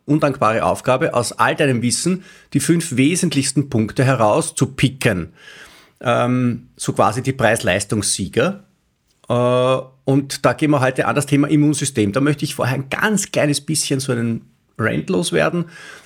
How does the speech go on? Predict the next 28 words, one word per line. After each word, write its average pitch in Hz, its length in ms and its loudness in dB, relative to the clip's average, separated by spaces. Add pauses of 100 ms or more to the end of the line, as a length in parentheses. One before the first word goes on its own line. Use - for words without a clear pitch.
(140)
Äh, 123 200 2
ist - 100 -6
total 139 340 2
überraschend, 143 840 0
dass 120 320 0
die 120 160 0
Leute 104 500 -2
alle 101 420 0
permanent 95 920 -4
krank 85 320 -6
sind. 220 320 -2 (480)
Oder? 165 220 0
Ist 120 140 -4
total - 340 -2
überraschend. 85 720 -8 (120)
Ja, 57 240 -4
weil 82 240 -2 (480)
das - 300 -10
haben 82 120 -6
wir 80 180 -6
uns, - 280 -16 (140)
war - 140 -6
ja 90 260 -8
kaum 98 320 0
her-, 104 140 -2
vorherzusehen. 98 640 -2
Ebenso 110 400 -2
die 120 240 -2